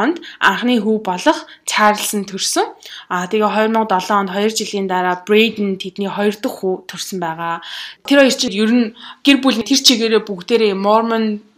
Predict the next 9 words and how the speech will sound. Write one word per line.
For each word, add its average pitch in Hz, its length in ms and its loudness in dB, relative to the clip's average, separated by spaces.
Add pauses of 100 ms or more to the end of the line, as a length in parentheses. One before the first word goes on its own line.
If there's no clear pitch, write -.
сүсэгтэй 208 720 2
сүмдээ 202 560 0
амар 196 160 -2
үнэнч 240 400 2
явдаг 202 320 0
хүмүүс 190 320 -6
байсан. 190 400 -2 (480)
А 185 80 -2
гэтэл 320 480 2